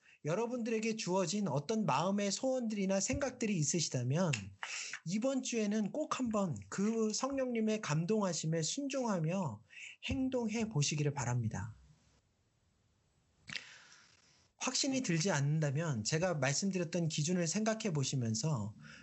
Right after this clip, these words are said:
성령님의 그 감동을 한번 분별해 보세요. 말씀으로 다시 한번 확인시켜 달라고,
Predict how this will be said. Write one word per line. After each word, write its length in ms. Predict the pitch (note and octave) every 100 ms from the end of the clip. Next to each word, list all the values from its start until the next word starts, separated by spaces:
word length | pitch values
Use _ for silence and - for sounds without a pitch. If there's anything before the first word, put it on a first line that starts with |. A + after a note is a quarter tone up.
| -
성령님의 840 | - A#3 A#3 A3+ G3+ E3+ E3+ G#3+ - - -
그 160 | - D#3
감동을 500 | B2+ B2+ C3 C#3+ D#3
한번 300 | C#3+ C3+ C3+
분별해 480 | - C3+ D#3 D3+ C#3+
보세요. 480 | G#2+ G2 F#2+ A#2+ - - - - - - -
말씀으로 720 | A2+ B2+ C#3+ - G3 F3 E3+
다시 260 | D3 C#3+ F#3
한번 260 | E3+ E3 D#3+
확인시켜 540 | C4 B3+ A#3 - G3+
달라고, 480 | C#3+ A2 G#2 A2+